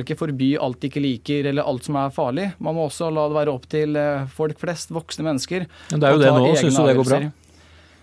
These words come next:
Speaker 1: Ja, jeg synes at det går, eh, veldig bra i de, eh, aller fleste tilfellene. Eh, for de aller fleste så går, eh, nyttårsaften, eh, greit for seg, og man klarer å, eh, beherske seg. Og så mener jeg det er helt feil å innføre et forbud,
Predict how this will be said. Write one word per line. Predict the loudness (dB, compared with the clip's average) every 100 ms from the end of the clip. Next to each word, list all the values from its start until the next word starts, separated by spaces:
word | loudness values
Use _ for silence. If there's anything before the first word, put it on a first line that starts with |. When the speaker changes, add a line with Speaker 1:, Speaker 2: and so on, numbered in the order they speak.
| _ -6
Speaker 1:
Ja, | -4
jeg | -2
synes | -4 -4
at | -4
det | -4 -2
går, | 0 -2 -2
eh, | -2 -2 -4
veldig | -4 -2 0 2
bra | 2 2
i | 2
de, | 0 0 0 -2 _ -8
eh, | -4 -2 -2
aller | -2 0 -2
fleste | 0 -2 -2 -2 0 0 0 -2
tilfellene. | -4 -2 -2 -2 -2
Eh, | -2 -2 0 0 0 -2 -6 _ _
for | -6 -2
de | 0
aller | -2
fleste | -2 -2 -4 -6
så | -4
går, | -2 -2 -2
eh, | -2 -2
nyttårsaften, | -2 -6 -6 -6 -2 0
eh, | 0 -2 -2 -2
greit | -4 -6
for | -6
seg, | -4 -4 -4 -12 -20 -8
og | -2
man | -2
klarer | 0 0 0
å, | 0 0
eh, | 2 2 0 0
beherske | -2 -4 -6 -4
seg. | -2
Og | -2
så | -2
mener | 0 0
jeg | 2
det |
er | 0
helt | -2
feil | -2 0
å | 0
innføre | 0 -2 -4 -6
et | -4
forbud, | -4 -2 -4 -4